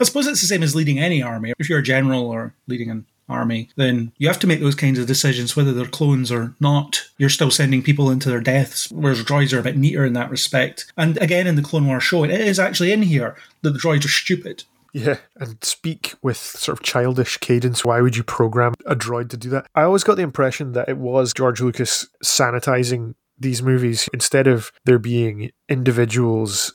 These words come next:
Speaker 2: under that armor thinking, feeling, caring humans or whatever species they are. You could argue that the original movies are for kids as well, but because he wants this to be accessible to children,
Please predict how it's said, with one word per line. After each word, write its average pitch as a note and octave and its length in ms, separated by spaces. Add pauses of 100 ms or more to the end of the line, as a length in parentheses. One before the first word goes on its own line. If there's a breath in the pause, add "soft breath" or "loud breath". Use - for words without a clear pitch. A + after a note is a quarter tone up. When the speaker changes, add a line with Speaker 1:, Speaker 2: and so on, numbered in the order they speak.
Speaker 2:
under A#2+ 260
that A2+ 240
armor A#2 600
thinking, C3 380
feeling, A#2+ 400
caring A#2 420
humans A2+ 520
or A2 280
whatever A#2+ 760 (280)
species A#2+ 460
they B2 100
are. A#2 200 (160 loud breath)
You D#3+ 180
could D3 160
argue D3+ 360
that A2+ 100
the A2+ 100
original A2+ 320
movies A2+ 340
are A2+ 60
for - 120
kids A#2 300
as G2+ 120
well, A#2 180
but A#2+ 180
because B2+ 580
he - 180
wants B2 360
this B2 240
to B2 100
be A#2+ 280
accessible A#2 640
to - 80
children, A#2 540